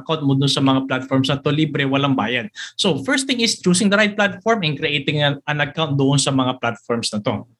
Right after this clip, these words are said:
Okay? Next thing is you need to verify your accounts. So kung may account ka na, hindi ka pa makakapag-trade agad-agad or pwede ka mag-trade pero may mga limitations, second step that you need to do is to verify your account. Parang pumunta ka ng bangko,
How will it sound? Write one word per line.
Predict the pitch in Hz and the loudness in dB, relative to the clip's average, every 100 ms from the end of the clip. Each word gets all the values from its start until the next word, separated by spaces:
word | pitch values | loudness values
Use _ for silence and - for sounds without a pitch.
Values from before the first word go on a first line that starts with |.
| _ _ _ | _ _ _
Okay? | 120 156 180 180 - - _ _ | -2 0 0 -4 -10 -18 _ _
Next | 233 269 269 - | 0 2 0 0
thing | 220 220 202 | 2 2 2
is | 170 175 - | 2 0 2
you | 185 | 2
need | 202 208 - | 2 0 0
to | 175 | 0
verify | 160 160 156 156 147 | 2 2 0 0 0
your | 139 | 0
accounts. | 135 113 107 - - _ _ _ _ | -2 -4 0 -2 -2 _ _ _ _
So | - 185 110 - _ _ | 0 0 0 -8 _ _
kung | - 156 | -2 2
may | 160 175 | 2 0
account | 175 240 262 | 2 2 4
ka | 233 | 2
na, | 190 | 4
hindi | 180 185 196 | 4 4 2
ka | 208 202 | 0 0
pa | 196 | 2
makakapag-trade | 180 170 170 170 165 - 170 170 | 2 0 0 0 -2 0 -2 0
agad-agad | 165 175 190 208 185 | 0 0 2 2 2
or | 139 135 | 0 0
pwede | 160 160 | 0 0
ka | 190 | 2
mag-trade | 196 190 180 175 160 | 2 0 0 -2 -2
pero | 151 151 | -2 -2
may | 151 156 | 0 0
mga | 156 147 | 0 2
limitations, | 165 190 180 175 160 180 196 - - _ _ | 4 4 4 2 2 2 2 0 -2 _ _
second | - 156 160 180 | -4 -2 0 -2
step | - 165 | -2 -2
that | 156 160 | -2 0
you | 160 | 2
need | 170 175 | 2 2
to | 165 | 0
do | 156 | 0
is | 151 | -2
to | - 151 | -2 0
verify | 147 147 139 143 | 0 0 0 0
your | 135 127 | 0 0
account. | - 127 117 | -2 -6 -2
Parang | 262 311 330 330 330 - - | 0 2 2 2 0 -4 0
pumunta | 196 240 - | 2 2 0
ka | 240 254 | 2 4
ng | 226 | 4
bangko, | 165 175 180 165 170 | 2 2 2 2 2